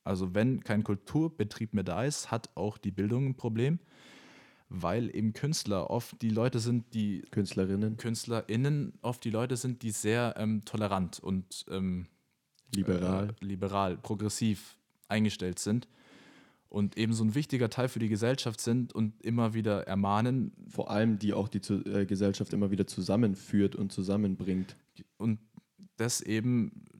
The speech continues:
Speaker 1: dann dementsprechend auch darauf, ähm, bestehen, dass wichtige Teile, Toleranz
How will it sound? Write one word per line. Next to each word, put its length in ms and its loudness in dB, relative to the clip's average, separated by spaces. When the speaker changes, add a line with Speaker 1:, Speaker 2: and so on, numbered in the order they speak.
Speaker 1:
dann 380 0
dementsprechend 560 0
auch 300 -2
darauf, 560 0
ähm, 420 2
bestehen, 640 2
dass 560 0
wichtige 560 0
Teile, 380 -4
Toleranz 840 0